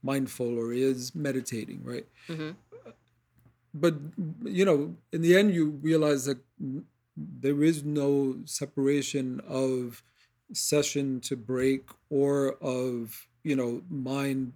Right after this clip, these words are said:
Speaker 1: that is concentrating or not concentrating. Everything just appears. And then what you do with the appearance is completely up to you, right?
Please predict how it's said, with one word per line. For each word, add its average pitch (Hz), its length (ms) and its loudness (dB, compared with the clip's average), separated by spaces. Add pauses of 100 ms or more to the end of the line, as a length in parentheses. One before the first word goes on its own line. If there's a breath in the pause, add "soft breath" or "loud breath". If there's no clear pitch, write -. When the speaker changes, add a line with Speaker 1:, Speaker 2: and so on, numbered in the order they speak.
Speaker 1:
that 131 260 -2
is 139 300 -2
concentrating 131 680 -4
or 120 60 -4
not 127 240 -4
concentrating. 127 600 -6 (280 loud breath)
Everything 151 460 4
just 143 260 0
appears. 165 720 2 (340 soft breath)
And 147 200 2
then 151 260 2
what 156 200 2
you 156 120 -2
do 143 220 0
with 160 180 0
the 135 120 0
appearance 135 540 -4
is 123 160 -4
completely 131 520 -2
up 123 100 -8
to - 140 -8
you, 151 340 -4 (100)
right? 120 340 -6